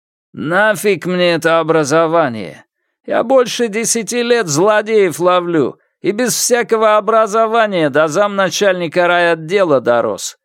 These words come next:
Теперь уж сам бегать не буду, не по чину, пусть другие мучаются". "А у тебя в отделе хоть один опер с высшим образованием есть?" "Есть один.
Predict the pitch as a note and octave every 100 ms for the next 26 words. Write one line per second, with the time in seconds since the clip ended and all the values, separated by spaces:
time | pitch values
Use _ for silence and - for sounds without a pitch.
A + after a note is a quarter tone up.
0 | _ _ _ _ D#2 G2 C#3 G3+ B3+ -
1 | - G#3+ A3 A3+ A3+ A3 A3 A3+ A#3+ G3
2 | D#3 D#3+ C#3+ B2 C3 D#3+ F3+ - C#3+ D3+
3 | F2 - - B2+ E3 E3+ F#3+ B3 B3 A3+
4 | A#3 C#3 A2+ A#2 G2+ - D#2+ B1+ - -
5 | - - _ _ _ _ _ _ _ _
6 | _ _ _ - C3+ F#3 A3 A#3 G#3+ A3
7 | F3+ G#3+ F3 - G#3+ G3+ A#3 F#3+ C3 C#3
8 | D#3 A2 - E3 D#3 A#2+ A#2+ C3+ D3 D#3
9 | D#3 A2+ G2 F2+ D3 A3 - - _ _
10 | _ _ _ _ _ _ _ - F#3 F3
11 | D#3+ D#3 - E3 D#3+ E3+ D#3+ C#3